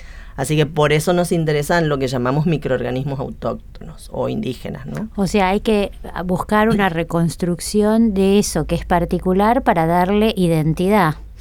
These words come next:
Speaker 2: Eh, me, me encanta, me
Speaker 1: Mm.
Speaker 2: parece, es
Speaker 1: No es el único factor,
Speaker 2: No, no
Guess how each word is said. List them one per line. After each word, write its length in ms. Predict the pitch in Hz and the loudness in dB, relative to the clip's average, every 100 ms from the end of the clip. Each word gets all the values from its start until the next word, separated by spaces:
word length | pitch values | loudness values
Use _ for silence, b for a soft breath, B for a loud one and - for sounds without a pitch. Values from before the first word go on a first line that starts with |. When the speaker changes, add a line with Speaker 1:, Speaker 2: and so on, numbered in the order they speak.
| B B B B - | B B B B -8
Speaker 2:
Eh, 300 | 151 147 151 151 151 | -4 -2 -2 -4 -4
me, 180 | 156 156 | -2 0
me 100 | 156 | 0
encanta, 600 | 160 160 139 143 151 160 | 0 0 -2 -2 -4 -4
me 140 | 170 151 | -2 2
Speaker 1:
Mm. 40 | |
Speaker 2:
parece, 680 | 160 147 135 165 156 151 147 | 4 4 2 0 0 -2 -6
es 200 | 139 - | -8 -6
Speaker 1:
No 240 | 165 135 | 0 2
es 160 | 123 - | 2 4
el 140 | 208 | 6
único 300 | 175 165 156 | 6 4 2
factor, 520 | 147 123 117 160 160 | -2 -4 0 4 6
Speaker 2:
No, 60 | |
no 40 | 160 | 6